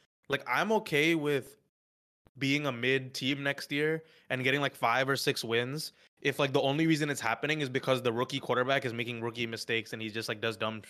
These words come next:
stuff, you know, like rookie quarterbacks always do. But I think if you lose games, like, the same way where you're, like, unable to block, like, I think that would be, like, really, like, maddening, uh, as a Colts fan. Like, come on, like, you knew,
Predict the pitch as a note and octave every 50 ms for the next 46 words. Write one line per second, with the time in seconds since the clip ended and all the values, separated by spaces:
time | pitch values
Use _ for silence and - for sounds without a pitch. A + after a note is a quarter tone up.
0 | - - - - - A#2 G#2 G2+ - A2+ G#2 G#2 G#2 G#2 G2+ G#2 A2 A2 - A2+
1 | G#2+ - A2 G#2 G#2 G#2+ G#2+ - G#2+ G#2 G#2 F#2 - G#2 G2+ G2+ - _ _ _
2 | _ _ _ _ _ _ - A2 G#2+ G#2+ G2+ F#2 - - _ _ _ _ _ -
3 | A#2+ C#3 E3+ G#3+ A3 G3 E3+ D#3+ C#3+ C#3 C#3+ E3 E3+ C#3+ B2 B2+ C3+ C3+ C#3+ D3
4 | C#3 C#3 B2+ A#2 A#2+ - - B2+ B2+ B2+ B2 A#2 A#2 A#2 A#2+ B2 A#2+ A#2 A#2+ A#2+
5 | A#2 A#2 A2+ - B2 B2 B2 B2 B2+ A2+ B2 A2+ G#2 A2 G#2+ G#2 A2+ C3 C3 C3
6 | B2+ A#2 A2+ A2+ A2+ B2 A#2+ A#2 A2+ A2 A2+ A2+ A2 A2+ A2+ A#2 A2+ A2 G#2 G2+
7 | A2 A#2 A2+ A2+ A2+ A2 A2 G#2 - - - _ _ _ _ _ _ - - A2+
8 | G2+ A2 G#2+ G#2+ G#2+ G#2 G#2+ A2 G#2+ G#2 G#2 G2 - _ _ - G#2 G#2 G2+ G2+
9 | G2 G2 F#2+ F#2 _ _ _ _ _ _ _ _ _ - - D#2 A#2 A2 G2+ G#2
10 | - G#2+ G#2 G2+ - - A2 G#2 G2+ G2 G2 G2 F#2+ - - A#2+ A#2 A2+ G#2+ A2+
11 | A2+ A2 B2+ C3 C3 C3+ C#3+ D3 C#3 B2